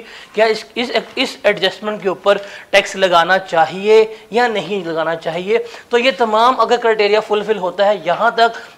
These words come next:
फिर हम क्या करेंगे? इसके ऊपर tax जो है वो लगा रहे होंगे। Is that clear? इसमें किसी को कोई confusion? जैसे example लेते हैं,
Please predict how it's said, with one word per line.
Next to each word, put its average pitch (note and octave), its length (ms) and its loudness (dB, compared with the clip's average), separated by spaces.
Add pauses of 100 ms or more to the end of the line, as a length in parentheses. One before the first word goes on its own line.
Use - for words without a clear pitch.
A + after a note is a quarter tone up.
फिर C#4+ 140 2
हम A#3+ 200 0
क्या G#3 240 6
करेंगे? F#3 400 0
इसके G3 200 -4
ऊपर F#3+ 180 -2
tax F3 300 -2
जो E3+ 100 -6
है D#3 200 -2
वो D#3+ 160 -4
लगा D3 380 2
रहे D3+ 300 -4
होंगे। B2+ 480 -12 (400)
Is D#3 140 -8
that F#3+ 260 2
clear? F3+ 240 -2 (1000)
इसमें G#3 260 -8
किसी F#3 160 -6
को G3 60 -2
कोई F#3 100 -12
confusion? E3+ 380 -14 (1200)
जैसे G#3 180 -4
example A3 380 4
लेते A3 300 0
हैं, A3+ 120 2